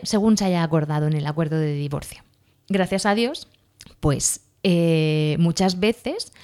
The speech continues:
aunque haya habido una separación o un divorcio, la pareja se lleva bien. Eh, hay una buena relación, una buena comunicación, una in-, unas an-, unas ganas de entenderse bien, de educar a sus hijos,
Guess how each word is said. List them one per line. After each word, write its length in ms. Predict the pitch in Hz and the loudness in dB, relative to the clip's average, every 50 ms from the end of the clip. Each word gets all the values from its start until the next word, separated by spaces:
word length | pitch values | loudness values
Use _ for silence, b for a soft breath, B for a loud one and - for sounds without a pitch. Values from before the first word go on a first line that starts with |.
| B B B B | B B B B
aunque 200 | B 196 185 196 | B 0 2 2
haya 120 | 175 175 170 | 2 2 2
habido 220 | 160 180 180 180 | 2 2 2 2
una 120 | 175 165 170 | 0 0 0
separación 560 | - 190 170 165 160 170 175 - 196 185 180 | -2 -2 0 -2 -2 -2 -2 0 0 2 2
o 40 | 180 | 2
un 80 | 185 | 2
divorcio, 560 | 185 190 190 208 233 226 - - 240 262 330 - _ B B B B B B B B | 2 0 0 -2 -4 -4 -6 -8 -8 -8 -8 -12 _ B B B B B B B B
la 140 | 185 180 170 | -2 0 0
pareja 520 | 165 160 165 165 - 214 214 247 277 - _ _ _ _ _ _ _ _ - | 0 0 -2 -2 -4 -4 -6 -6 -8 -12 _ _ _ _ _ _ _ _ -8
se 240 | - - - 240 254 | -2 2 4 6 6
lleva 260 | 320 339 208 185 156 | 6 6 4 4 4
bien. 420 | 156 202 269 277 220 180 160 - B B B B B B B B B B B _ - - | 4 4 4 4 4 2 2 -2 B B B B B B B B B B B _ -2 2
Eh, 440 | 220 208 202 196 190 190 185 185 185 | 2 4 4 6 4 6 6 6 6
hay 200 | 180 175 175 180 | 6 6 6 6
una 600 | 180 175 170 170 170 165 160 160 160 165 165 165 151 | 6 4 4 4 2 2 2 2 2 2 2 2 2
buena 280 | 175 175 175 175 160 | 4 4 4 4 2
relación, 520 | 156 170 175 196 220 - - 214 208 208 220 | 2 0 0 0 0 2 2 4 4 6 6
una 160 | 214 196 180 | 6 4 4
buena 280 | 160 160 160 170 180 | 2 2 2 2 2
comunicación, 1160 | 180 202 202 202 208 214 214 - - 233 - - - 247 247 247 247 247 247 247 247 254 262 - B B B B B B B B B B B B _ | 2 4 4 4 4 4 2 0 -2 -4 -6 -4 -2 0 2 4 4 6 6 4 4 2 2 -2 B B B B B B B B B B B B _
una 640 | - 208 202 190 190 180 175 170 170 170 170 170 170 | 4 6 6 6 6 4 4 2 2 2 2 2 2
in-, 320 | 170 170 175 170 170 - - - - - _ _ _ _ _ _ _ _ _ _ _ _ - | 2 2 2 0 -2 -4 -6 -10 -18 -20 _ _ _ _ _ _ _ _ _ _ _ _ 0
unas 400 | 202 202 202 190 190 190 - 214 | 4 4 4 4 4 2 2 2
an-, 140 | 208 208 - | 0 2 2
unas 340 | - 202 208 202 202 - 165 | 4 4 4 4 4 2 2
ganas 420 | 208 214 220 220 202 190 160 156 | 4 4 6 6 6 4 2 2
de 380 | 175 180 170 165 165 165 160 165 | 2 2 4 4 4 4 4 2
entenderse 640 | 165 175 - 165 160 160 165 160 - - - 190 | 2 2 2 0 0 2 0 0 0 2 2 2
bien, 560 | 175 185 196 202 196 196 196 196 196 202 202 | 4 4 6 6 6 6 6 6 6 6 6
de 80 | 190 180 | 6 4
educar 480 | 175 160 170 165 - 175 170 170 170 175 | 4 2 2 2 2 2 4 4 4 4
a 60 | 180 | 2
sus 260 | - - 180 - - | 2 0 0 2 2
hijos, 540 | 220 220 - - 196 190 208 220 214 - | 2 2 2 2 2 4 4 4 2 -2